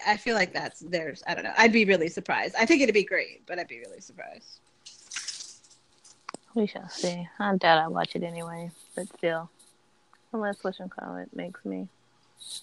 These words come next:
Speaker 1: That makes you.
Speaker 2: Yeah, I
Speaker 1: Wow.
Speaker 2: don't really wanna watch. Yeah, I'm kind of like, you know, I, you know, it's,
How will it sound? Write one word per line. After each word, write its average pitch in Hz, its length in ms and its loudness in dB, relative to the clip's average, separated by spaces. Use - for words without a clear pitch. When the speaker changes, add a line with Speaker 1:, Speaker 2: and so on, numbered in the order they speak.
Speaker 1:
That 254 160 -2
makes 185 320 -6
you. - 180 -8
Speaker 2:
Yeah, 226 380 -4
I 233 80 -6
Speaker 1:
Wow. 208 300 0
Speaker 2:
don't - 200 -6
really 175 320 -8
wanna 175 320 -6
watch. 175 260 -8
Yeah, 247 180 10
I'm 294 100 0
kind 165 360 -2
of 180 80 -8
like, - 300 -4
you 185 100 -6
know, 156 140 -2
I, 370 260 8
you 320 80 2
know, 262 260 8
it's, 277 140 -2